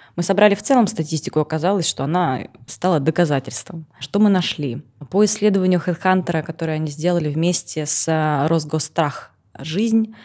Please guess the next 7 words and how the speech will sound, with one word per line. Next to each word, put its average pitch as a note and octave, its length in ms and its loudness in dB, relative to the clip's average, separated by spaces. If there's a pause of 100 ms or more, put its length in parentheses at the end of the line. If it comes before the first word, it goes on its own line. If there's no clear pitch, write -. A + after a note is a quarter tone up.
(220)
семьдесят F#3+ 480 0
процентов E3+ 380 -2
сотрудников F#3 600 -2
вынуждены D#3+ 540 2
задерживаться D#3 680 0
на D3+ 80 -4
работе. D#3 540 -2